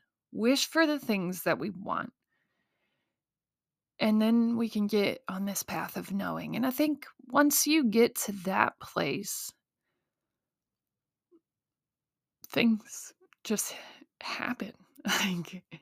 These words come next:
so unexpectedly and so beautifully. But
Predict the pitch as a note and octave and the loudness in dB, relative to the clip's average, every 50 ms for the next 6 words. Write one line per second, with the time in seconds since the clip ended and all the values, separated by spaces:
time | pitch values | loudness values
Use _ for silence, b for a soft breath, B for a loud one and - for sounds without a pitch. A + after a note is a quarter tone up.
0 | B B B B B B B B B B B B - - - C#4 C4+ C4+ C#4 C#4 | B B B B B B B B B B B B 0 6 10 12 12 12 12 12
1 | C4 C4 B3+ - - - G3+ G3+ - - A3 G3 F#3+ G3+ G3 G3+ F3 E3+ E3+ E3+ | 12 10 6 4 4 4 4 4 2 -2 -4 -2 0 0 2 2 2 2 2 0
2 | - - - - - - F#3 - F3+ E3 E3+ E3+ F#3 - - - - - - - | -2 -4 -6 -6 -4 -4 -2 -2 -2 -2 -2 -4 -4 -6 -8 -8 -6 -2 4 6
3 | A#3+ A3+ A#3 G#3 F#3+ F3+ G#3 G#3 G3+ G3+ F#3+ - - F#3 F3+ F3 F3 E3+ F3 F3+ | 8 8 8 6 4 0 2 2 2 2 0 2 4 4 6 6 4 4 4 4
4 | F3 - - | 2 2 0